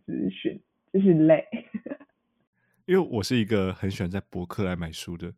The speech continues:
Speaker 2: 我真的是博客来的忠实粉丝。
Speaker 1: 嗯。
Speaker 2: 然后之前我高中朋友，因为他大学不是在北部读书，他是在外县市读书，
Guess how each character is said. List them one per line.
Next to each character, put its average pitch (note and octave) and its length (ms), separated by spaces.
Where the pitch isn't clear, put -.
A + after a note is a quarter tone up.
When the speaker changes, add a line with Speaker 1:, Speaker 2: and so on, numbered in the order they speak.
Speaker 2:
我 G2 100
真 A#2+ 120
的 B2 60
是 B2+ 80
博 F#2+ 220
客 A2+ 100
来 F2+ 80
的 F2 80
忠 F#2+ 240
实 F2 240
粉 F2 180
丝。 - 380
Speaker 1:
嗯。 G#3+ 120
Speaker 2:
然 F#3 80
后 - 80
之 B2+ 140
前 F2+ 320
我 F#2 240
高 G#2 200
中 A2 120
朋 F#2 180
友， E2+ 220
因 - 80
为 A#2 60
他 A2 580
大 A2+ 160
学 F2 200
不 F2 140
是 F2 160
在 F2 460
北 E2+ 140
部 F2+ 160
读 E2+ 160
书， E2+ 180
他 F2+ 160
是 F2+ 100
在 F2+ 380
外 A2 160
县 G2+ 120
市 F#2 160
读 F2 160
书， G2 300